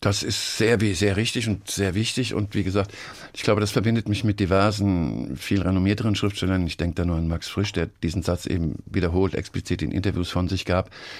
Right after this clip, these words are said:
Und ich glaube auch tatsächlich, dass man mit der Erfindung oft näher an die Wahrheit heranreicht, als wenn man tausend Fakten auflistet. Wir haben dann sozusagen ein Gesamtbild, das wir sehen, aber wir können uns über die Fiktion viel mehr vorstellen und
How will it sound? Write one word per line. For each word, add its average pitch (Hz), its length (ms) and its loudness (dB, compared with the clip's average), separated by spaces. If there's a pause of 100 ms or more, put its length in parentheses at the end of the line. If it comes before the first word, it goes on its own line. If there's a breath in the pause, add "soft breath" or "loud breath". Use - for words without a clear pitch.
(380 loud breath)
Und 82 80 0
ich - 100 -4
glaube 101 300 4
auch 139 240 2 (280)
tatsächlich, 113 440 0
dass - 180 -4
man 92 180 4
mit 95 160 0
der 90 240 0
Erfindung 101 760 2 (580 loud breath)
oft - 240 -2
näher 107 300 4
an 113 80 0
die 104 120 0
Wahrheit 104 260 2
heranreicht, 101 720 2
als 90 120 -6
wenn 92 100 2
man 90 160 2
tausend 85 340 0
Fakten 101 360 0
auflistet. 80 680 -2
Wir 82 100 -2
haben 87 80 0
dann 85 140 0
sozusagen 80 460 -2
ein 65 40 -6
Gesamtbild, 101 1200 -2
das - 160 -2
wir 87 100 2
sehen, 98 420 4 (520 loud breath)
aber 101 140 2
wir 98 80 2
können 120 220 2
uns 113 180 0
über 110 140 0
die 104 80 0
Fiktion 110 480 0
viel 139 300 4
mehr 120 200 4
vorstellen 82 600 0
und 58 140 -6